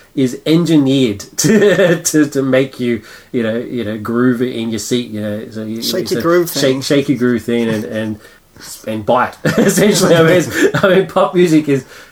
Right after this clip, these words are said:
Speaker 1: is ridiculous <laughs> in, in the way it's sort of, it's, it's, it's engineered to sort of, to influence your mind. And this was the first song that did that to me. This is the first song that where I, where actually, where I sort of, sort of thought, "Wow, this song's,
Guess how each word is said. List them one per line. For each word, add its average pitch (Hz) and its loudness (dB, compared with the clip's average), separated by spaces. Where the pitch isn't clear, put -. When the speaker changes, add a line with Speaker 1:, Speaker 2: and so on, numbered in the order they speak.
Speaker 1:
is 135 0
ridiculous 135 -2
<laughs> - -
in, 170 0
in 127 -4
the 123 -2
way 120 0
it's 117 -8
sort 113 -6
of, 113 -6
it's, 104 -10
it's, - -12
it's 120 -10
engineered 113 -6
to 107 -12
sort 104 -10
of, - -20
to - -16
influence 107 -10
your 101 -6
mind. 98 -8
And 117 -6
this 156 2
was 170 0
the 160 -2
first 147 0
song 139 4
that 131 2
did 165 2
that - 0
to 101 -8
me. 92 -12
This 113 -10
is 127 -12
the 123 -8
first 120 -4
song 120 -2
that 113 -4
where 110 -4
I, 131 -10
where 117 -4
actually, 117 -4
where 117 -8
I 110 -6
sort 113 -10
of, 107 -12
sort 117 -8
of 113 -12
thought, 110 -6
"Wow, 135 -4
this 131 -8
song's, 127 -2